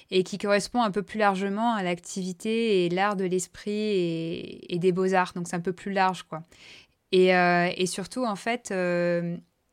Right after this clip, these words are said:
le, le, le titre, ça, ça évoque, bah, un parallèle que Marc An-, que Marc Anthony fait entre, euh, Rogue et, euh, Frankenstein,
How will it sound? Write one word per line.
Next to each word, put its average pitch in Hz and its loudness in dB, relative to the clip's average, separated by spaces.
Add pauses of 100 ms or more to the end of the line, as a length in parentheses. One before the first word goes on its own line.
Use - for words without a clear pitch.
(520)
le, 180 0
le, 175 0
le 175 2
titre, - -4
ça, 180 0
ça 175 -4
évoque, 175 -2
bah, 175 2
un 175 -4
parallèle 190 2 (720)
que 180 2
Marc 180 -2
An-, 185 -6 (320)
que 196 -2
Marc 185 -2
Anthony 196 -4
fait 226 -4
entre, 185 -6
euh, 170 -2
Rogue 202 2 (280)
et, 185 8
euh, 170 4
Frankenstein, 196 0